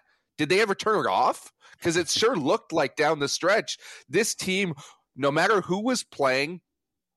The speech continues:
no matter how many backups were on the field, no matter how meaningless the game or how bad the opponent, the Toronto Argonauts looked like a dominant football team in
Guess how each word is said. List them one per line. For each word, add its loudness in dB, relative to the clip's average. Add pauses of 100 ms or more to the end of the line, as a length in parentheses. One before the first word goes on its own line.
(140)
no 0
matter 2
how 0
many -2
backups -2
were 0
on 2
the -4
field, -2 (320)
no -2
matter 2
how 0
meaningless -4
the -4
game -2
or 0
how 2
bad 0
the -4
opponent, -2
the -2
Toronto 0
Argonauts 0 (380)
looked -2
like 0
a -4
dominant -2
football -2
team -6 (360)
in -2